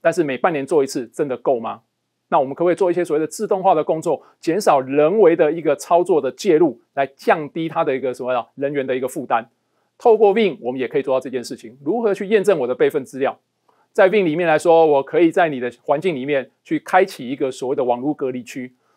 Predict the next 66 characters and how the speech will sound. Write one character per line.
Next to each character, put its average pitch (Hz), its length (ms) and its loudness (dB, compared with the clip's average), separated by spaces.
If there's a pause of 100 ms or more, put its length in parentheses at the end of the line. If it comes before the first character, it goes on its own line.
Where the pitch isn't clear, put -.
(120)
透 - 180 4
过 226 160 4
这 226 120 6
个 208 80 6
网 180 120 6
络 202 140 6
隔 175 100 6
离 175 120 4
区， 185 280 0
我 175 120 0
可 170 100 -2
以 165 60 0
将 170 120 0
我 151 80 -2
的 123 80 -2
备 190 160 0
份 170 140 0
资 156 140 -4
料 143 200 4
直 147 300 -6
接 190 180 2
复 196 360 -2
原 143 160 -2
在 175 120 2
这 165 140 -2
个 143 100 2
网 131 160 0
络 175 160 2
系-， 147 240 -10 (180)
网 139 140 0
络 180 140 2
隔 156 180 -4
离 165 120 -2
区 196 200 -4
里 139 120 -4
面 147 200 -4 (280)
开 202 200 4
起 - 120 -2
来， 220 200 -4 (200)
去 190 160 -8
验 202 120 4
证 180 160 2
几 117 120 -12
件 143 120 -4
事 139 120 -12
情。 117 200 -14
第 185 140 -2
一 180 40 -2
个， 147 200 -2 (220)
我 131 120 -4
的 135 80 -4
这 175 120 -6
个 170 80 -4
虚 180 180 -8
拟 143 100 -6
机 143 240 -10
是 - 160 -10
不 160 80 -6
是 - 120 -12
可 139 160 -4
以 127 60 -4
正 170 300 0
常 113 240 -16
被 139 160 2
开 131 220 -4
启？ - 220 -14